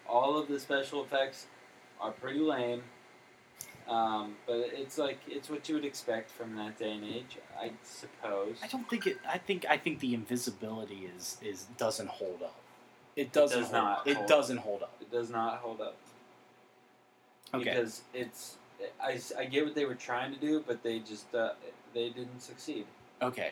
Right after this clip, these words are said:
Speaker 2: okay.
Speaker 1: And that's that.
Speaker 2: <laughs> They didn't succeed.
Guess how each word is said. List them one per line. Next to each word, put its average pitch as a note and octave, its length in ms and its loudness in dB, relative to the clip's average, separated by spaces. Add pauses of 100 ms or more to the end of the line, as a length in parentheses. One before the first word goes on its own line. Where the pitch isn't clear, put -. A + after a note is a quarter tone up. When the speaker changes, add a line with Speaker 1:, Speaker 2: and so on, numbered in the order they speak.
Speaker 2:
okay. A#2+ 160 0
Speaker 1:
And A2+ 220 -8
that's A2+ 240 -8
that. B2 180 -10 (160)
Speaker 2:
<laughs> - 0 -
They - 140 6 (400)
didn't F#3 160 8
succeed. C#3+ 400 4